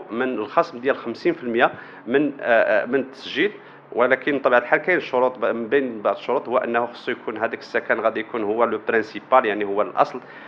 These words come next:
آه، من طبيعه الحال. وهذه كلها، كلها امور مهمه ومهمه جدًا. ايضًا، آه، نبغي نذكر بانه، آه، يعني، آه، كانت لجنه اليقظه الاقتصاديه، آه، يعني، يوم الاربعاء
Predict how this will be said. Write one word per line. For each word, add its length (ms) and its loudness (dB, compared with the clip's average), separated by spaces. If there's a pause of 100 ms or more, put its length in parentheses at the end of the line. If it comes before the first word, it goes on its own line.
(180)
آه، 160 4
من 100 -2
طبيعه 180 4
الحال. 200 2
وهذه 400 4
كلها، 560 4
كلها 280 4
امور 360 2
مهمه 420 0
ومهمه 440 0
جدًا. 280 -6 (1400)
ايضًا، 360 8 (120)
آه، 380 8
نبغي 460 2
نذكر 440 0
بانه، 720 2
آه، 100 4
يعني، 480 2
آه، 1400 2
كانت 480 2
لجنه 400 -2 (100)
اليقظه 340 4
الاقتصاديه، 720 0 (600)
آه، 300 6
يعني، 380 0 (120)
يوم 320 0
الاربعاء 640 6